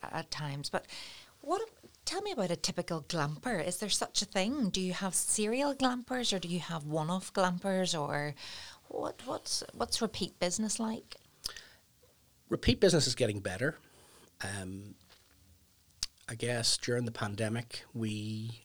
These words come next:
Speaker 2: uh, we took a bit of the market that may, may not have considered glamping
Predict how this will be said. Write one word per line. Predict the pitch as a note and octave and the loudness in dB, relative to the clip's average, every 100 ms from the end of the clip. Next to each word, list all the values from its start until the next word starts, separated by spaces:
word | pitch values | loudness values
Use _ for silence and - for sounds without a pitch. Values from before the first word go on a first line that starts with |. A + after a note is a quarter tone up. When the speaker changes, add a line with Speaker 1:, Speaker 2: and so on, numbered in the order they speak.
| - - | -20 -6
Speaker 2:
uh, | A2 G2+ G2 F#2+ F#2+ | -6 -4 -6 -8 -4
we | A#2 | -4
took | A2 - B2+ | -2 -2 -2
a | A2+ | -2
bit | G#2+ | -2
of | G2+ A2 | -2 -4
the | |
market | G#2 G2+ A2 - A#2+ - | -4 -4 -6 -4 -6 -6
that | A2 | -6
may, | A#2 G#2+ G#2 - - | -4 -4 -6 -10 -8
may | A2 A2+ | -4 -2
not | A2+ A2 G#2 | 0 -2 -4
have | - G#2+ G#2 G2+ - - - - _ - - - - - | -6 -6 -6 -8 -10 -14 -16 -20 _ -20 -20 -20 -18 -6
considered | A#2 A2 - B2 C#3+ D3 | 4 6 6 6 2 2
glamping | D#3 F3+ F#3 | 2 2 -2